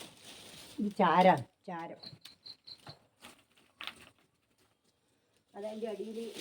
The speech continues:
കുഴി കുഴിച്ചിട്ട് കുഴിച്ചിട്ടതാണ്. അതിൻ്റെ അടിയിൽ, ആ, പിന്നെ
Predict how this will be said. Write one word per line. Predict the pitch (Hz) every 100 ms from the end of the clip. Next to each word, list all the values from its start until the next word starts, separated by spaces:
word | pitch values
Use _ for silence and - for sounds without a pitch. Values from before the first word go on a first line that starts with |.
| - -
കുഴി | 226 233
കുഴിച്ചിട്ട് | 226 226 233
കുഴിച്ചിട്ടതാണ്. | 226 202 220 208 156 - _ _ _ _ _ _ - -
അതിൻ്റെ | 220 208 214
അടിയിൽ, | 226 233 233 - 196
ആ, | 190 - -
പിന്നെ | 202 196